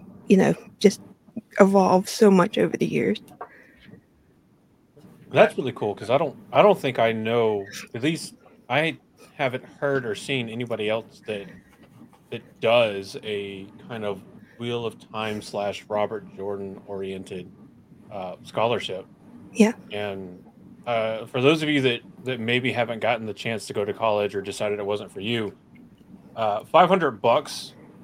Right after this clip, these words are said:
Speaker 2: uh, in some areas sounds like a lot, in other areas doesn't sound like much. When you are trying to go to college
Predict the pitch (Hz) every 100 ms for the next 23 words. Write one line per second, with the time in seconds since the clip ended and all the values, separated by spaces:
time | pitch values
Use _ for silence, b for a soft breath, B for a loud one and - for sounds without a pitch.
0 | - 117 113 117 123 117 - 160 156 165
1 | 156 160 160 - 143 139 139 131 117 131
2 | 120 117 127 123 131 127 113 110 123 -
3 | 123 113 101 127 - 117 123 117 120 156
4 | 170 139 131 - 127 135 131 127 127 113
5 | 117 123 151 160 -